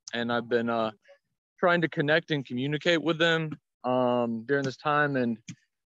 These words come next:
and I, it's been difficult with the pandemic. And then I've, uh, but I've also found during this time that they, uh, they are spending, like, very unhealthy amounts of time in their cells, and, um,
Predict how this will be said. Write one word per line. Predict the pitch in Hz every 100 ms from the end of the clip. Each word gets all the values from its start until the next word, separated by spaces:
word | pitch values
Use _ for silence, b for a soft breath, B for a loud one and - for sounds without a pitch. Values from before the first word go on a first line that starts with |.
| _
and | 135
I, | 123 117
it's | 113
been | - 165
difficult | 170 196 196 214 208 - _ - - - -
with | 147
the | 143
pandemic. | 151 135 135 160 175 - 139
And | 135
then | 139 139
I've, | 135 123
uh, | 135 123 120
but | 117 151
I've | 143
also | 185 214 208 160
found | - 165 156 151 147 131 _ _ - _ _ _ _ _
during | 160 160
this | 151
time | - 170 160
that | 139 139 143
they, | 170 185 185
uh, | 160 139 127 117 117 _ _ _ _ _ 151
they | 185
are | 226
spending, | - 185 160 131 117 _ _ _ _ _ _ _ _ _ _ _ _ _
like, | 139 135 110
very | 120 147 165
unhealthy | 165 135 156 156 -
amounts | 139 135 131 127
of | 123 -
time | 143 139 139 131
in | 120
their | 120 113
cells, | - 135 151 170 170 - _ _
and, | 120 120 117 117 117
um, | 120 110 104 104